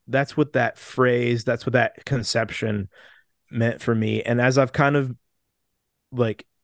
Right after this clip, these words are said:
also been on a similar journey to yours, Drew, where I'm like,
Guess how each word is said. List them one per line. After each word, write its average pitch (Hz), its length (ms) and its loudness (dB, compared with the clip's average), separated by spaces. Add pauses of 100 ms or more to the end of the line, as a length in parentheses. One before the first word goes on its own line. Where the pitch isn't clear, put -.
(320)
also 139 340 4
been 131 180 2
on 123 200 -2
a 120 140 -6
similar 131 460 2
journey 131 400 0
to 131 120 -2
yours, 143 400 2
Drew, 131 280 0
where 120 160 2
I'm 117 160 -2
like, 113 200 -4